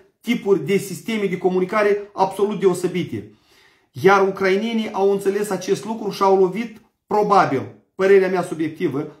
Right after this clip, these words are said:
în sistemul de comunicare militară a armatei de ocupație din Transnistria. Aceste antene erau un pilon de bază. Eu vreau ca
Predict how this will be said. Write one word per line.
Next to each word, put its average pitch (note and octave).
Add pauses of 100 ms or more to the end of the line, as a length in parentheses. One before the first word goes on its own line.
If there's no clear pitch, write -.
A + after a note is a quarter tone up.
(180)
în G3+
sistemul G#3
de F#3
comunicare F#3+ (520)
militară G#3+ (240)
a F3
armatei F#3+
de F#3
ocupație F#3
din F3+
Transnistria. F3
Aceste F#3+
antene G3+
erau G3
un F#3
pilon F#3
de D#3
bază. D3 (180)
Eu F3+
vreau G3+
ca F3+